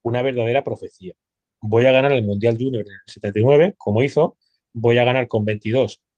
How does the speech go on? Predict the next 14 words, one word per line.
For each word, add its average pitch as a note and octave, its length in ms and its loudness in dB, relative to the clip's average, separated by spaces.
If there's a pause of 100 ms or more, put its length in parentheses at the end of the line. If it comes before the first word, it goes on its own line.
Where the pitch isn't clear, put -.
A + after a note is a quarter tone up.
(180)
años A2 360 -8
el, F#2+ 380 -8
el G#2 120 -2
Mundial A2 1040 -2 (320)
para G#2+ 160 -2
profesionales A#2+ 680 0 (280)
y C3+ 80 -8
con A#2 180 -2
veinticinco A2 520 -6
el C3+ 80 -4
Tour A2+ 140 -8
de G2+ 80 -10
Francia". - 340 -8 (240)
Acojonamente, A2+ 680 -2